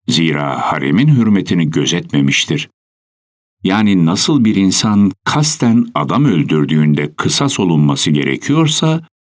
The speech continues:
haremin hürmetini gözetmeyenler için de kısas uygulanmalıdır. Bütün hürmetler birbirine kısastır. Bakara suresi yüz doksan dördüncü ayet. Muaviye bin Ammar diyor ki,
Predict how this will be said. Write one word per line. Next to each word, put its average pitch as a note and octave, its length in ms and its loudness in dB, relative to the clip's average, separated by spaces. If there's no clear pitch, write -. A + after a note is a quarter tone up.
haremin E3+ 400 2
hürmetini A#2 580 2
gözetmeyenler F#2 800 0
için E2 380 0
de D#3+ 240 -2
kısas - 480 -2
uygulanmalıdır. C2 1000 -4
Bütün D#3+ 360 0
hürmetler C#3+ 800 2
birbirine A#2 720 2
kısastır. - 920 -4
Bakara D#3+ 440 0
suresi C#3+ 440 0
yüz C3+ 240 2
doksan C3 440 0
dördüncü C3 480 2
ayet. - 720 -6
Muaviye E3+ 380 2
bin D#3 220 2
Ammar D#2+ 440 0
diyor C3+ 240 2
ki, C3+ 440 -2